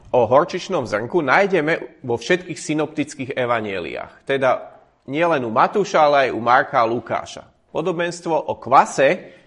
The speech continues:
nenájdeme u Marka, iba u Matúša a Lukáša. Obe naše podobenstvá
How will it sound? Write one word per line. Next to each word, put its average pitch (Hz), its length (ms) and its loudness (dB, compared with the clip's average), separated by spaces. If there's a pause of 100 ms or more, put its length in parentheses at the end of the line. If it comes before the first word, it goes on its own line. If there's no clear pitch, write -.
(220)
nenájdeme 139 800 2
u 135 120 -6
Marka, 127 600 2
iba 147 400 2
u 123 80 -6
Matúša 120 560 0
a 113 40 4
Lukáša. 104 520 -6 (1400)
Obe 196 260 6
naše 131 280 0
podobenstvá 123 1200 0